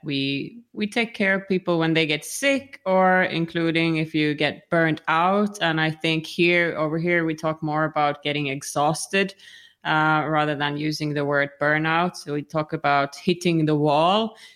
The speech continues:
instead of saying burnout. Um, maybe that's just a softer way of saying it. Um, but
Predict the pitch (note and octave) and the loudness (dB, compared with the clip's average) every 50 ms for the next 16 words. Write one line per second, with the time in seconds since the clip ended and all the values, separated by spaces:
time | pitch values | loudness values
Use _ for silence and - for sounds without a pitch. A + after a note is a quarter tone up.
0 | _ _ - F3+ F#3 F3+ - - F3 E3+ F3 E3+ E3+ - F#3+ F3+ F3 F3 F3 E3 | _ _ -6 -4 -4 -4 -2 -2 -2 -2 -2 -4 -6 -2 0 0 2 2 0 0
1 | F3 E3+ F3 E3 F3 F3+ F#3 G3+ F#3+ - - - - - - _ - D#3+ E3+ F3 | 0 0 0 2 0 0 0 0 -2 -6 -12 -20 -20 -20 -20 _ -2 0 2 2
2 | F3 E3+ E3 E3+ E3 E3 E3 E3 D#3+ C#3+ - - D3+ D#3+ D#3 D3+ D#3 C#3+ D3+ D#3+ | 4 2 2 2 2 2 2 2 0 -2 -4 -4 -2 0 0 0 0 0 -2 -2
3 | D#3 - - D#3+ - - D3+ C#3+ - D3 C#3 - - - C#3 C#3 B2+ C3 B2 B2+ | -4 -4 -8 -8 -8 -6 -8 -6 -2 -2 -4 -4 -4 -4 -4 -2 0 0 0 0
4 | B2 - - - - B2+ B2+ B2+ B2 B2 B2 D3+ - - - - - - _ _ | -2 -4 -4 -4 -2 -2 -2 -2 -2 -2 -4 -6 -6 -10 -18 -18 -20 -20 _ _
5 | - D3 D3+ D3+ D3+ - - D3 C#3+ E3+ D#3 - - | -4 -2 0 0 -2 -4 -4 -2 -2 -2 -2 -2 -8